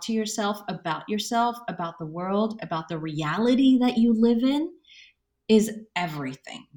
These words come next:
right? And there, I could cite many, many other examples that I have witnessed either in other people around me or in my own life where somebody one day made a decision and declared with their words,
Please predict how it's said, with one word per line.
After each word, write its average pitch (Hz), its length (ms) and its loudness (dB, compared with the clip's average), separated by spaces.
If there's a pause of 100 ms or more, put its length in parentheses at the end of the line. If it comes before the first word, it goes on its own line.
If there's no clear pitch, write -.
(100)
right? 156 280 0
And 196 160 0
there, 208 220 -2
I 202 80 0
could 202 200 -8
cite 190 280 -4
many, 185 240 -4
many 165 320 -6
other 151 220 -10
examples 151 760 -8 (680)
that 160 160 -2
I 135 120 0
have 147 300 -6
witnessed 175 640 0
either 156 240 -4
in 147 120 -4
other 147 200 -4
people 143 360 -8
around 208 340 2
me 185 160 0
or 160 140 -4
in 151 100 -4
my 151 160 -4
own 151 180 -4
life 175 380 -4
where 165 380 -4 (960)
somebody 262 560 2
one 196 320 2
day 180 240 -4
made 160 240 -4
a - 60 -6
decision - 680 -6 (140)
and 175 160 -4
declared 160 540 -4
with 165 180 -6
their 180 160 -6
words, 143 720 -8